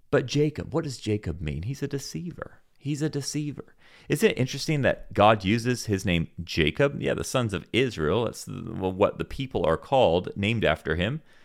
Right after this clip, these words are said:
But we are reminded who God works with, the characteristic of God's patience. God works with people like Jacob. And it's not just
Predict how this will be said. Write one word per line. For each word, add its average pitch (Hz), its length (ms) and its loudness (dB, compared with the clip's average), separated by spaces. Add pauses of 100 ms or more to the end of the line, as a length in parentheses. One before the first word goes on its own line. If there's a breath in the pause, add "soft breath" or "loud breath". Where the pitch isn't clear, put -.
(360 soft breath)
But 151 180 2
we 151 260 2
are 147 140 2
reminded 135 720 0 (160)
who 139 380 0 (180)
God 101 480 4 (460 soft breath)
works 113 460 2
with, - 180 -4
the 95 80 -6
characteristic 123 800 -4
of 85 140 -6
God's 95 340 0
patience. - 520 -6
God 185 480 -2
works 123 320 -2
with 113 120 -8
people 110 240 -4
like 110 200 2
Jacob. 151 300 -2
And 110 60 6
it's - 120 -2
not 196 120 2
just - 180 -6